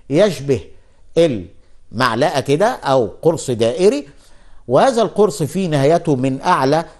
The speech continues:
بيكون الشنيور بتاعنا، وبنبدأ ن-، إيه؟ نشغل الشنيور يبدأ يقلب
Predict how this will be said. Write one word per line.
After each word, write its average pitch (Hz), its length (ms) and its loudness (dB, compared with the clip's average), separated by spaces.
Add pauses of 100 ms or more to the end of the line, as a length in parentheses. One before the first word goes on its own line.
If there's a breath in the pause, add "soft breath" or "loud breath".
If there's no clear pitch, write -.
بيكون 127 680 0 (240)
الشنيور 135 840 0
بتاعنا، 185 500 0 (300 loud breath)
وبنبدأ 190 640 0
ن-، 143 100 -6
إيه؟ 151 340 0
نشغل 208 500 0
الشنيور 156 540 -2 (180 loud breath)
يبدأ 160 540 2
يقلب 160 800 0